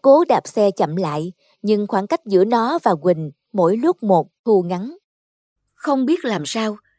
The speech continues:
Nga đành phóng vụt xe qua. Nó mím môi đạp mạnh pedal, giả vờ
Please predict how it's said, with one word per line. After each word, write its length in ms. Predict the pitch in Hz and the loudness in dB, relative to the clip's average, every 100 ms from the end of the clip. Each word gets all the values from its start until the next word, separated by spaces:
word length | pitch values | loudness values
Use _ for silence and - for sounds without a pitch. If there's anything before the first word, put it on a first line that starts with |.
| _ _ | _ _
Nga 300 | 175 202 190 | -4 -2 -4
đành 220 | 175 170 160 | -4 -4 -4
phóng 180 | 233 262 370 | -4 -4 0
vụt 200 | 202 160 | 0 0
xe 240 | - 226 | -4 -4
qua. 340 | 202 214 208 196 _ _ _ _ _ - | -4 -4 -4 -6 _ _ _ _ _ -8
Nó 120 | 294 | -4
mím 380 | 294 294 330 359 | -2 -4 -4 -2
môi 280 | 269 247 - | 2 2 0
đạp 200 | 214 170 | -4 -4
mạnh 260 | 185 180 156 190 | -2 -4 -4 -2
pedal, 360 | 233 220 214 202 202 _ _ _ | -2 0 -2 -4 -8 _ _ _
giả 280 | - 175 220 - | -4 -4 -4 -2
vờ 280 | 196 170 | 2 2